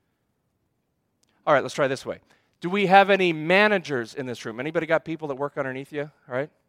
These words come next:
Got a few of you like that, all right? Uh, would you say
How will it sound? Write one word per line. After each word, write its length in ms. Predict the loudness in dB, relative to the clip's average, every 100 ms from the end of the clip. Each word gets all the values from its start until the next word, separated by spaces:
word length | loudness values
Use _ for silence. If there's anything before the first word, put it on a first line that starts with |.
| _ _ _ _ _ _
Got 120 | 0
a 40 | 0
few 160 | -2
of 80 | -4
you 100 | -4
like 180 | -6 -8
that, 200 | -12 -14 _
all 60 | -4
right? 180 | -4 -4 _ _ _ _ _ _ _ _ _ _ _ _ _
Uh, 140 | 4 4 2
would 200 | -2 2
you 140 | 0
say 600 | 2 2 2 2 -2 -18